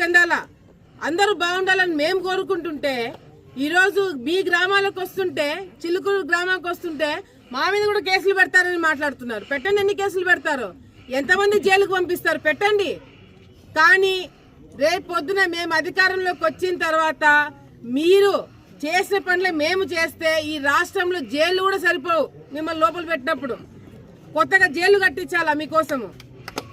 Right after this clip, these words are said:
కానీ మేము అది చేయాలనుకోవట్లా. ఇక్కడ చాలా మంది మహిళలు ఉన్నారు, ఆడవాళ్ళు ఉన్నారు, వాళ్ళకి దుల్హన్ పథకాలు ఇవ్వాలనుకుంటున్నాం. వాళ్ళకి మీ అందరికి రంజాన్ తోఫాలు ఇవ్వాలనుకుంటున్నాం,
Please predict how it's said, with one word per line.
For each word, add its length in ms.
కానీ 320
మేము 260
అది 120
చేయాలనుకోవట్లా. 960
ఇక్కడ 120
చాలా 360
మంది 220
మహిళలు 440
ఉన్నారు, 280
ఆడవాళ్ళు 480
ఉన్నారు, 360
వాళ్ళకి 280
దుల్హన్ 400
పథకాలు 320
ఇవ్వాలనుకుంటున్నాం. 960
వాళ్ళకి 420
మీ 120
అందరికి 380
రంజాన్ 480
తోఫాలు 400
ఇవ్వాలనుకుంటున్నాం, 840